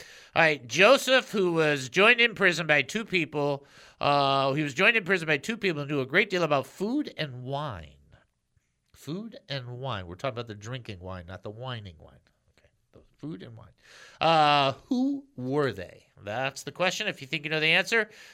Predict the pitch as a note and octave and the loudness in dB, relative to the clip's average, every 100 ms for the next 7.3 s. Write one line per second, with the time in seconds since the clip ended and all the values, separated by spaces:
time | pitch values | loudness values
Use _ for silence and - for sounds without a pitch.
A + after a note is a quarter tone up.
0 | _ D#3 G#3 A3 - F#3+ F3+ F3+ - E3+ | _ 6 8 8 6 4 4 0 0 0
1 | D3 C3 E3 D#3+ F3 E3+ D#3 D#3+ D3 C3+ | 0 -2 -4 -2 0 0 2 6 8 8
2 | C3+ B2 A#2+ C#3 D3 D3+ - D3+ C#3+ C#3+ | 6 2 0 0 2 0 0 -2 -4 -6
3 | C3 D3 C#3 C3+ B2+ C#3+ D3 G3+ - - | -6 -2 -2 -4 -2 0 4 2 0 -14
4 | _ B2 C3 C3+ - D3+ C3+ - D3+ C3+ | _ -2 -2 -4 0 0 0 -2 -2 -2
5 | C#3+ C#3+ C#3+ B2 C#3+ C3+ C3+ C#3+ C3+ B2 | -6 -6 -6 -6 -6 -6 -4 -6 -6 -6
6 | B2 C3 C3 C#3+ C#3 C3 C#3 C3 C3 B2 | -2 0 0 0 -2 -4 -4 -2 -2 -4
7 | D3 D#3 | -4 -4